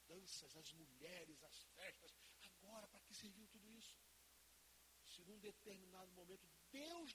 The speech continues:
decidiu botar um ponto final.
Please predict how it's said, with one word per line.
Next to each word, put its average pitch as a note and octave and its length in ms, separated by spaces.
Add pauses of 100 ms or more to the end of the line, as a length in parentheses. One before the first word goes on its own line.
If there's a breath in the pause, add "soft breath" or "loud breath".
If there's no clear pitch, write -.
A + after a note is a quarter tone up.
(120)
decidiu - 1000 (320 loud breath)
botar B3 360
um B3+ 140 (120)
ponto B3+ 280
final. B3 760